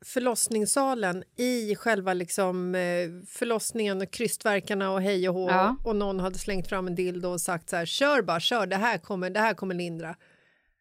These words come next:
Speaker 1: Då hade jag kanske gjort det.
Speaker 2: Mm.
Speaker 1: Eller inte en dildo, kanske en vibrator.
Speaker 2: Vibrator.
Speaker 1: Ja.
Speaker 2: Mm.
Speaker 1: Ehm, så oschysst annars.
Speaker 2: Mm.
Speaker 1: In med den bara. Nej, men då hade jag kanske gjort det, för att jag vet ju liksom när man ligger där så, så tar man ju alla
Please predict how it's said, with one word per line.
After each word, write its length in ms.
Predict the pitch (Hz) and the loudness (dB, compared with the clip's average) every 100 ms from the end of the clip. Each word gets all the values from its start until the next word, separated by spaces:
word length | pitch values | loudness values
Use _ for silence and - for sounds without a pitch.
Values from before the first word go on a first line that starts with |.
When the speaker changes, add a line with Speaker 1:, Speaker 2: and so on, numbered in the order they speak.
| _ _ _ _ | _ _ _ _
Speaker 1:
Då 100 | 240 | 2
hade 240 | 254 254 247 | 4 4 2
jag 100 | 233 | 2
kanske 240 | 226 208 | -2 0
gjort 240 | 226 240 - | 0 -2 -4
det. 160 | - - _ | -8 -8 _
Speaker 2:
Mm. 400 | 190 180 185 240 - _ 269 | 2 6 6 4 -2 _ -4
Speaker 1:
Eller 180 | 196 | -2
inte 220 | 190 170 185 | -2 -2 -2
en 80 | |
dildo, 300 | 180 202 180 | 0 0 -2
kanske 260 | 160 170 175 | -4 -4 -4
en 140 | 180 | -4
vibrator. 640 | 170 175 185 160 202 160 165 | -4 -2 -2 -2 -4 -6 -4
Speaker 2:
Vibrator. 480 | 180 180 170 - 175 | -2 0 -2 -2 2
Speaker 1:
Ja. 220 | 202 240 - 170 | 4 2 -2 0
Speaker 2:
Mm. 260 | 180 254 - - _ _ | 2 2 0 -14 _ _
Speaker 1:
Ehm, 1000 | 240 214 190 190 185 180 175 170 170 165 | 2 4 4 4 4 4 2 0 -2 -4
så 140 | 165 - | -6 -6
oschysst 440 | 202 185 220 - 170 | -6 -2 -2 -2 -4
annars. 340 | 151 160 - _ - | -10 -10 -16 _ -6
Speaker 2:
Mm. 300 | 175 165 240 | 0 2 2
Speaker 1:
In 160 | 240 240 | 0 -2
med 100 | 160 | -4
den 80 | 143 | -6
bara. 120 | 151 - _ _ _ _ _ | -10 -12 _ _ _ _ _
Nej, 100 | 277 | -2
men 80 | 277 | 2
då 60 | 269 | 4
hade 180 | 277 262 | 4 2
jag 80 | |
kanske 220 | 262 240 247 | 0 -2 0
gjort 260 | 302 - | -2 0
det, 120 | 208 | -2
för 80 | 190 | -2
att 100 | 214 | -2
jag 80 | 220 | -2
vet 320 | 240 233 - | 0 0 0
ju 80 | 233 | -2
liksom 280 | 208 - 220 | -2 -2 -2
när 80 | 208 | 0
man 160 | 202 | 2
ligger 260 | 247 240 214 | 0 0 0
där 220 | 175 170 | 2 0
så, 380 | - 202 190 180 | 0 0 0 -2
så 180 | - 214 | -4 -4
tar 240 | 208 196 | 0 2
man 200 | 185 185 | 2 0
ju 80 | 185 | 0
alla 640 | 202 202 180 170 170 170 | -2 -2 0 0 0 0